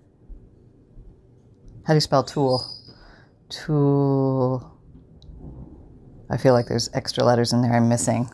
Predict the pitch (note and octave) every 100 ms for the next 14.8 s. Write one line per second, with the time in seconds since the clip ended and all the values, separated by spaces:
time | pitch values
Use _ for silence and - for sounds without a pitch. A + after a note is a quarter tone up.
0 | - - A#2+ A#2+ - D3 C#3+ B2 A#2+ A2
1 | A2 A2+ - _ - - - - - A#2+
2 | A#2+ A#2 A2+ A2+ A2+ - - - - _
3 | - A2+ A2 A#2 A2+ G#2+ A2 B2 B2+ -
4 | - - _ _ _ - _ _ _ _
5 | - C#3 B2 - - - - - _ -
6 | D3 F#2+ - - - - - - - -
7 | - - - - - _ - - D3 B2+
8 | A#2+ A#2 A2+ - - - _ - _ _
9 | _ _ _ _ _ - - - - -
10 | - - - - - F#3+ E3 - G2 F#2+
11 | F2+ F2+ G2 G#2 A2+ - - - _ -
12 | - - - - - _ - F#3+ E3+ E3
13 | A#2 G#2 F#2+ A2 A#2+ - - - - -
14 | F#3+ - B2 - - - -